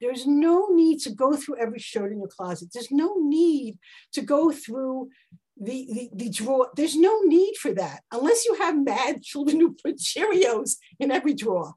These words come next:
which could happen, <laughs> okay? And if you know that, then what you have to do is cut back on Cheerios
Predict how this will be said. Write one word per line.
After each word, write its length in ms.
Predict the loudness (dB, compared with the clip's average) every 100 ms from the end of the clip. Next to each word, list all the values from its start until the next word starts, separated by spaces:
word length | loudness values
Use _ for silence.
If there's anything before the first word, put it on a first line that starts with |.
| _ -20 _
which 320 | 0 0 -8 _
could 120 | -6
happen, 560 | -2 -2 -2 -2 -4 -4 -8
<laughs> 80 | -10
okay? 400 | -14 -10 -10 -10 -18 -20 -6
And 120 | -4
if 140 | -2 -2
you 100 | 0
know 320 | 0 0 0
that, 160 | -2 2
then 180 | 2 4
what 120 | -2
you 100 | -4
have 180 | -6 -6
to 80 | -10
do 260 | -10 -10 -12 _
is 120 | -6
cut 300 | -2 -2 -2
back 200 | -4 -6
on 60 | -8
Cheerios 680 | -6 -4 -4 -4 -2 -4